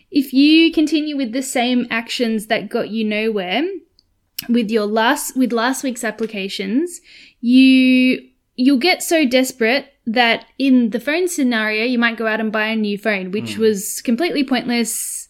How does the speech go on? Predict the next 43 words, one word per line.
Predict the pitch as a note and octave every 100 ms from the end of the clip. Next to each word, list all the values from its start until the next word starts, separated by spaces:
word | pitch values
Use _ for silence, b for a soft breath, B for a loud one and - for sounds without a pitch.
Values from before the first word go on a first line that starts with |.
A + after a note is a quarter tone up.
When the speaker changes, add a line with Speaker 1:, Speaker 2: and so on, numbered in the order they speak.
| _
Speaker 1:
had | - B3+
you | A#3+
just | G#3+ A3+ -
changed | A3 G#3+ G3+
your | G#3
approach. | G3 G3 G3+ E3 - - -
So | -
Speaker 2:
Yeah. | A#3
Speaker 1:
it's | -
the | B3
same | A#3+ D4+ D4 D#4
with | C#4+ A#3
looking | B3 B3 A#3
for | A#3 G#3+
a | G#3
job. | G#3 G#3+ F3+ F3 B B B B B
By | G#3+ B3+ B3+ B3 A#3+ - _
changing | - D#4+ E4 D#4+ D4+
your | D4
approach | C4+ C#4 B3+ B3
and | - A#3
zeroing | G#3+ G#3+ B3+ C4+ C4 A#3+ A#3+
on | A3+
the | A3+
things | A#3 A#3
that | A3+ -
you | A3+ G#3
really | A#3+ C4 C4
can | B3+ B3 A3+ A#3
control, | A3+ G#3+ A3 A3+ C#4
that | A3+
is | A3+ A3
completely | - - C#4 C4+ - E4 E4+ D#4+ C#4+ B3+
up | -
to | -
you. | A#3 G#3+ F#3+ -
So | A#3 B3+
Speaker 2:
Mm. | A#3
Speaker 1:
you, | C4 F4 F#4+ F#4+ F#4+ B B B
yes, | C#4 D#4 - C4
you |
can't | A#3+ C4+ C4 C4
control | B3+ B3 A#3 A3+ A3+